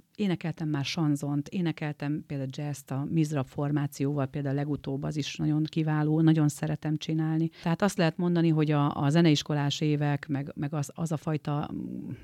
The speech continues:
energia, amit mondjuk a klasszikus énekbe fektettem, hogy beszélni esetleg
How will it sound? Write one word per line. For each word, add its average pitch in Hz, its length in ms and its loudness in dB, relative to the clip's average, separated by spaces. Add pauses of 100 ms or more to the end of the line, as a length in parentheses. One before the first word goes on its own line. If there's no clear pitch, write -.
energia, 160 460 4
amit 151 160 2
mondjuk 143 200 -2
a 139 100 -4
klasszikus 160 460 -4
énekbe 151 320 0
fektettem, 151 720 -4
hogy 143 200 0 (220)
beszélni 170 500 2
esetleg 151 520 -2